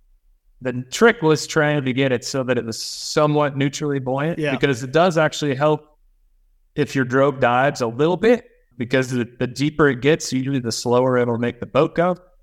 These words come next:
Speaker 1: But if it s-, sinks like a rock, if all you do is put weights at the bottom, you're gonna, and you, especially if you have a lake that happens to have logs or rocks or whatever,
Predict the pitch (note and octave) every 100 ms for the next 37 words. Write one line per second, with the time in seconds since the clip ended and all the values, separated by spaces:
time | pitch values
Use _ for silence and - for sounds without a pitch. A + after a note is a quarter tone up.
0 | - C#3 C#3 D#3 - - - - - F#3+
1 | F#3+ E3 C3+ A#2+ B2+ B2+ B2+ A#2 _ _
2 | _ _ - B2+ D3+ F3 D#3 C3 - D3
3 | A#2 C#3 - - D3+ F3 F#3+ G3+ G3 _
4 | - D3 F3+ E3 D3 - C3 C3+ B2+ B2
5 | E3 - B2+ D3 A#2+ A2+ C3 B2+ B2 A#2+
6 | B2 A2+ A2+ A2+ G#2 A#2+ B2+ A#2+ A#2 -
7 | G#2 A2+ B2 A#2 - - A2 B2 A#2+ -
8 | -